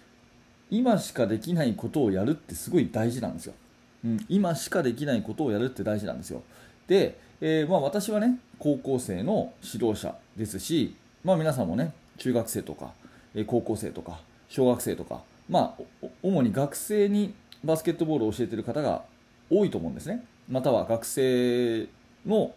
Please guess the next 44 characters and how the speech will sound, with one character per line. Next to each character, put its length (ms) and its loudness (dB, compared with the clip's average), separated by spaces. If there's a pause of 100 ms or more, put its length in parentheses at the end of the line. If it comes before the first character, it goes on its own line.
(320)
お 80 -2
子 100 -2
さ 100 0
ん 40 2
を 40 2
持 120 2
っ 20 -8
て 140 -2
る 200 -2 (340)
お-、 100 6 (140)
あ 100 0
の、 120 -2
親 140 2
御 60 -2
さ 140 -2
ん 40 -2
の 60 -4
方 100 -6
と 160 -10
か 100 -4
ね、 140 -2 (260)
う 40 -2
ん、 100 2
っ 20 -2 (160)
て 100 -2
い 140 0
う 100 -6 (160)
方 360 -2
た 200 -6
ち 180 -10
に、 120 -2
若 260 -2
い 80 -2
子 140 -10
た 120 -4
ち 140 -8
に 80 0
向 140 -2
け 120 -6
て 140 -4
こ 160 -4
の 80 0
話 400 -2
を 280 2